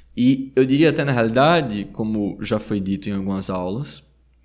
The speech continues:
ah, de professores que eu tive, o Uno de Plotino, ele gera todas as coisas a partir de uma superabundância. Superabundância. Não, superabundância. Ele é tão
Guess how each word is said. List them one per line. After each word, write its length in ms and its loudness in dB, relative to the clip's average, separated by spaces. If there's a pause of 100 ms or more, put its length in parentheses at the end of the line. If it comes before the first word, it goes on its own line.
(1300)
ah, 320 -8
de 140 -10
professores 520 -4
que 80 -6
eu 80 0
tive, 560 -2 (460)
o 200 4
Uno 220 6
de 80 2
Plotino, 680 -2 (400)
ele 280 0
gera 840 -2 (140)
todas 260 2
as 100 -6
coisas 440 -4
a 40 -6
partir 300 -8
de 100 -2
uma 240 -4 (440)
superabundância. 1300 6 (680)
Superabundância. 1300 -2
Não, 100 -10
superabundância. 760 -6
Ele 100 -4
é 60 -2
tão 560 -2